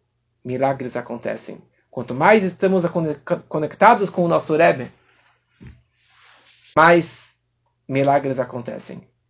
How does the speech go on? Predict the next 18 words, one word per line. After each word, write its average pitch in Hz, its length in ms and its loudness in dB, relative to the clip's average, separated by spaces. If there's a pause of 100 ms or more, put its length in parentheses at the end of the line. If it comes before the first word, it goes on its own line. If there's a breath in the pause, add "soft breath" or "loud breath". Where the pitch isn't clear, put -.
Que 107 100 -14
aconteçam 147 500 -2
pra 127 140 -8
todos, 175 500 -2 (160)
só 196 220 4
boas 170 220 4
notícias, 190 540 -4 (460)
e 143 140 0
aguardo 160 380 4
todos 165 260 -2
vocês 151 320 0
amanhã 156 540 0 (200 soft breath)
pra 139 140 -2
estudarmos 147 540 4
esse 135 200 -10
discurso 165 520 -4
tão 208 200 2
incrível, 185 600 -2